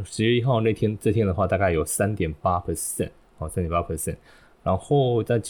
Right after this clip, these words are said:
到今天，到今天目前为止，我们节目录制为止，这边 Bitcoin 也涨了一点零三，哦，所以这样总共叠加起来已经有四点八percent，将近快五percent的一个涨幅，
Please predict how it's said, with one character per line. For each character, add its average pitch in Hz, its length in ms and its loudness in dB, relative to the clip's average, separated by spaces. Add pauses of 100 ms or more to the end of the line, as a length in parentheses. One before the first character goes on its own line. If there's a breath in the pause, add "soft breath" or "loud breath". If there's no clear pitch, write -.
到 120 120 4
今 113 200 0
天， 113 100 -4 (240)
到 120 160 2
今 110 180 0
天 117 120 2
目 117 100 2
前 90 180 0
为 85 140 -2
止， - 180 -4
我 82 60 0
们 78 80 -4
节 90 140 -2
目 98 100 0
录 98 80 0
制 92 140 -2
为 87 120 0
止， 80 120 -6
这 95 160 -2
边 95 180 -2 (560 loud breath)
Bitcoin 131 380 2
也 92 140 2
涨 82 240 -2
了 78 220 -6
一 - 80 -4
点 - 340 -4
零 82 200 -4
三， 120 580 -2
哦， 85 160 -2
所 - 160 0
以 156 160 4
这 175 120 0
样 143 160 2 (340)
总 87 300 -6
共 139 240 2 (100)
叠 110 180 0
加 131 220 0
起 - 240 -2
来 85 120 0
已 87 120 -4
经 113 220 -4
有 78 420 0 (400 soft breath)
四 - 260 0
点 90 200 2
八 90 160 2
percent， 90 360 0
将 135 200 2
近 151 120 2
快 135 240 2
五 90 160 0
percent 98 500 0
的 82 100 -2
一 85 200 0
个 82 580 0 (520 loud breath)
涨 80 260 -2
幅， 76 280 -8